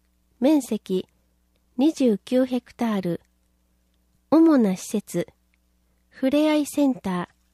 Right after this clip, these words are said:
宿泊研修浴場。野外活動センター、フィールドアスレチック、テニスコート。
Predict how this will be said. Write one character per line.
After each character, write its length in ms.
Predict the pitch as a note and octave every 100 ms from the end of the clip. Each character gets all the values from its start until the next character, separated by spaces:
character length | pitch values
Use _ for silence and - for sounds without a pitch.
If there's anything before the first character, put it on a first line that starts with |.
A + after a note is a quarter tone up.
| _
宿 340 | - B3 -
泊 400 | D4 C#4 C4+ C4+
研 280 | C4 A#3 B3
修 360 | A#3+ - A3+ A#3
浴 300 | - F#3 A3
場。 320 | G3+ G3+ F#3+ - _ _ _ _ _ _ _ _ _ _ _
野 140 | A3+ A#3
外 260 | D4+ D#4
活 320 | D4+ D4+ - C#4
動 180 | C#4+
セ 200 | C#4 C4+
ン 80 | B3
タ 340 | - F3+ F3 - _ _ _ _ _ _ _ _
ー、 20 |
フ 80 | -
ィ 140 | D4
ー 20 | D4+
ル 120 | D4+
ド 140 | C#4+
ア 80 | C#4
ス 140 | C4
レ 120 | C4+ C4
チ 180 | -
ッ 40 | B3+ _
ク、 240 | F#3 F3+ - _ _ _ _ _ _ _
テ 160 | - A#3
ニ 160 | D4
ス 140 | D4 -
コ 200 | - B3+
ー 40 |
ト。 300 | - F#3 F3+